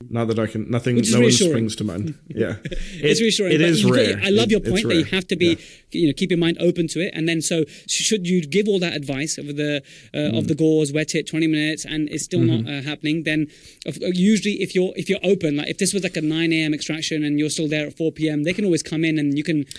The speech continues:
Speaker 2: maybe
Speaker 1: Yeah,
Speaker 2: suture
Speaker 1: so
Speaker 2: it at that point.
Speaker 1: that's, uh, that's the next point I was gonna make. Try and schedule extractions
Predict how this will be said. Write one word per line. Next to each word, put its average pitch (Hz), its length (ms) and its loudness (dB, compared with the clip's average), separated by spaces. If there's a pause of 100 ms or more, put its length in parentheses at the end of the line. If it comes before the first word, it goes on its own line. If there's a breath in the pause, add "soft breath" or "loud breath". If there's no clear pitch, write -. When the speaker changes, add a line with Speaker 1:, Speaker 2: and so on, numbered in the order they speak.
Speaker 2:
maybe 160 320 0
Speaker 1:
Yeah, 117 120 0
Speaker 2:
suture - 300 0
Speaker 1:
so 120 280 2
Speaker 2:
it 107 60 -8
at 143 60 -8
that 151 140 -6
point. 180 280 -4
Speaker 1:
that's, 127 340 -2
uh, 123 300 0
that's 127 180 -2
the 135 60 0
next 123 180 -4
point 117 160 -4
I 110 60 -2
was 107 100 -4
gonna 107 140 -2
make. 101 220 -4
Try 135 200 -2
and 139 140 0
schedule 120 800 -2
extractions 107 1080 -6